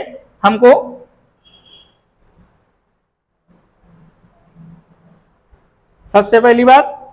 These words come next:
हम लोग कैमरे पर focus करते हैं। देखो यहाँ पर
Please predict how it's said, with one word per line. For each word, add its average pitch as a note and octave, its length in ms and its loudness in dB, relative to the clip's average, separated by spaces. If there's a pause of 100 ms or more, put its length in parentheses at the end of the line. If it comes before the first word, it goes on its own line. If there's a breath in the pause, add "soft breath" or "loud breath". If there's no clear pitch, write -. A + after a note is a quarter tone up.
हम F3 100 -2
लोग G#3+ 160 -2
कैमरे G#3+ 260 0
पर A#3+ 120 -4
focus A3 300 -2
करते C4+ 260 -2
हैं। F4+ 140 -4 (240)
देखो G3+ 200 -2
यहाँ B3 160 2
पर C#4+ 460 -2